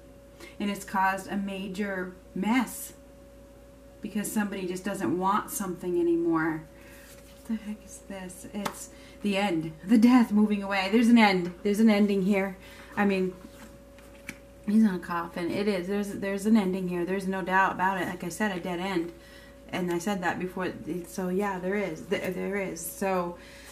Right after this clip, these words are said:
something is happening that is going to transform your life for the better.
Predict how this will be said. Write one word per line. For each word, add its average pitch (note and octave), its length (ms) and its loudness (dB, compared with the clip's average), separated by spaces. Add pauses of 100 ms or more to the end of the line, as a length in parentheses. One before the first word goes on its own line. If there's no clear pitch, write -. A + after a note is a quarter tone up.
(100)
something C4+ 760 6
is G#3 540 0
happening G3 760 2 (160)
that F3+ 520 0
is F#3+ 200 -4
going F#3 380 2
to G#3 160 2
transform F#3 720 -2
your G3 140 0
life G3 340 0
for G3+ 140 -6
the F#3 80 -2
better. A3 380 2